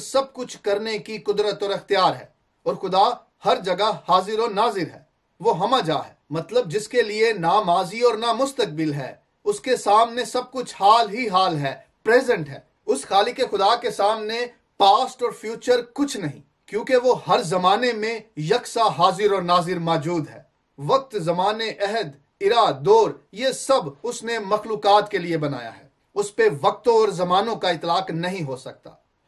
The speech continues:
اور پھر یہ بھی ہے کہ ہم مانتے ہیں کہ خدا سب کچھ جاننے والا ہے، یعنی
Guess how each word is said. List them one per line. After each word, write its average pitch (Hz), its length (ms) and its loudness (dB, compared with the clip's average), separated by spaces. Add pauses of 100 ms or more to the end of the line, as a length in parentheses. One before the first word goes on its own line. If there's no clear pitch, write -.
(180)
اور 254 100 0
پھر 262 240 -6
یہ 185 180 2
بھی 240 160 -2
ہے 135 160 -8 (260)
کہ 196 100 -4 (160)
ہم 269 220 0
مانتے 165 400 -2
ہیں 165 240 -4 (200)
کہ 180 120 -8 (100)
خدا 170 600 0
سب 170 420 -4
کچھ 175 260 -10 (160)
جاننے 170 380 0
والا 107 240 -18
ہے، - 120 -20 (240)
یعنی 208 280 -2